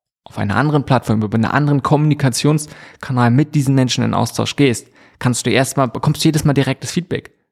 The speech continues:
Wenn du mit jemandem in Kontakt gehst, bei mir wäre es zum Beispiel ein angehender Podcast, ich einfach mitbekomme, jemand möchte gerade dabei starten oder hat gerade frischen gestartet und wir uns ein bisschen austauschen, die sagen, hey, ja, hier,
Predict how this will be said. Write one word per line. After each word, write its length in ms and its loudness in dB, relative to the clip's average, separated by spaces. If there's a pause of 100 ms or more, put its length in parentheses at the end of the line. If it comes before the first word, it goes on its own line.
Wenn 180 2
du 160 4 (560)
mit 180 0
jemandem 240 2
in 40 -12
Kontakt 400 0
gehst, 260 2
bei 80 0
mir 160 4
wäre 180 2
es 100 -12
zum 80 -4
Beispiel 280 0
ein 60 0
angehender 340 2
Podcast, 500 0 (240)
ich 120 2
einfach 160 0
mitbekomme, 480 0
jemand 240 -2
möchte 240 0
gerade 260 0
dabei 220 2
starten 300 -2
oder 180 0
hat 140 -2
gerade 260 -2
frischen 360 -4
gestartet 540 -2 (480)
und 160 0
wir 80 4
uns 160 0
ein 100 4
bisschen 260 0
austauschen, 460 -2
die 40 -4
sagen, 180 0
hey, 140 2
ja, 200 4
hier, 280 2